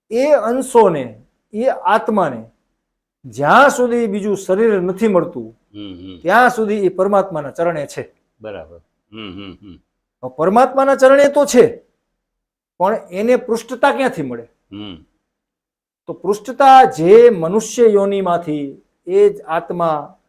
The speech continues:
Speaker 1: એનું શરીર જે છે એ નાશવંત શરીર છે,
Speaker 2: હમ.
Speaker 1: પંચમહાભૂતનું શરીર પંચમહાભૂતમાં પાછું ભળ્યું.
Speaker 2: ભળી ગયું. હમ, હમ, હમ.
Speaker 1: તો પંચમહાભૂતમાં ભળ્યું એટલે આત્મા તો પાછો અમર છે.
Speaker 2: હમ, હમ, હમ.
Speaker 1: એ નયન છિદ્રમ આત્મા,
Speaker 2: બરાબર.
Speaker 1: આત્માને કોઈ છેદી શકતું નથી.
Speaker 2: હા, હા.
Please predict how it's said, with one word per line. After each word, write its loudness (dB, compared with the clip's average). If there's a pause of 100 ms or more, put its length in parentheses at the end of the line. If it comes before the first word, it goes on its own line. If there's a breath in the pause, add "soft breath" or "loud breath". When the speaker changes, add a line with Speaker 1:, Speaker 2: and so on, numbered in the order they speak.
(220)
Speaker 1:
એનું -10
શરીર -4
જે -2
છે -4
એ -12
નાશવંત -8
શરીર -8
છે, -4
Speaker 2:
હમ. -20
Speaker 1:
પંચમહાભૂતનું -4
શરીર -2
પંચમહાભૂતમાં -8
પાછું -8
ભળ્યું. 4
Speaker 2:
ભળી -6
ગયું. -20 (100)
હમ, -18
હમ, -18
હમ. -20
Speaker 1:
તો -12
પંચમહાભૂતમાં 0
ભળ્યું 6
એટલે 6
આત્મા -6
તો 0
પાછો 2
અમર 4
છે. -12
Speaker 2:
હમ, -18
હમ, -16
હમ. -20 (920)
Speaker 1:
એ 2
નયન -2
છિદ્રમ 0
આત્મા, 0
Speaker 2:
બરાબર. 0
Speaker 1:
આત્માને -2
કોઈ 0
છેદી 0
શકતું -4
નથી. -6
Speaker 2:
હા, -16
હા. -18